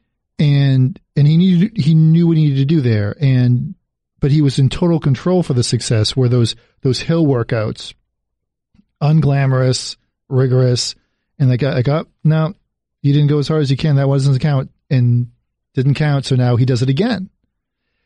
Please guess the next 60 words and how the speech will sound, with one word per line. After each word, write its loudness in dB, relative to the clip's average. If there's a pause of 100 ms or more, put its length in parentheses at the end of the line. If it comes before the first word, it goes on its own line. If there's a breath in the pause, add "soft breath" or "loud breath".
(240)
But 0
it 0
seems 0
that -2
was 0
Odell 2
Beckham 0
Junior 0 (200)
working 0
out. -2
But -4
then 0
there 2
was, 0
'cause, -2
you 0
know, 2
no 2
T -2
M 2
Z, 0
no 0
social -2
media. 2 (420 loud breath)
But -4
then 0
when 2
he 2
was, 0
you 0
talk, -4
uh, -2
like, -4
a, 0
a -2
couple -2
lines 0
later, 0
when 0
he 2
was 0
running 2
those 0
routes -4 (1000)
and 2
people 0
were, 0
like, -2
peeking 0
in, 0
it -2
seems 0
like -2
that 0
was 2
the 2
O 2
B 2
J 0
workout, -4